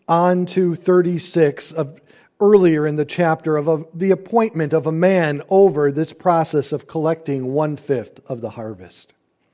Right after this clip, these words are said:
And Pharaoh said to his servants,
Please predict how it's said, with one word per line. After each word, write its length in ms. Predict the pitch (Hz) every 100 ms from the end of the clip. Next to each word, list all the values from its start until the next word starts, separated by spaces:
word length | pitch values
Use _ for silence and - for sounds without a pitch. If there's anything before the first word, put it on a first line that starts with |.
| _ _ _ _ - -
And 160 | 196
Pharaoh 380 | - 254 311 277
said 320 | - 262 285
to 120 | 214 220
his 140 | 220
servants, 840 | - 285 240 190 110 - - -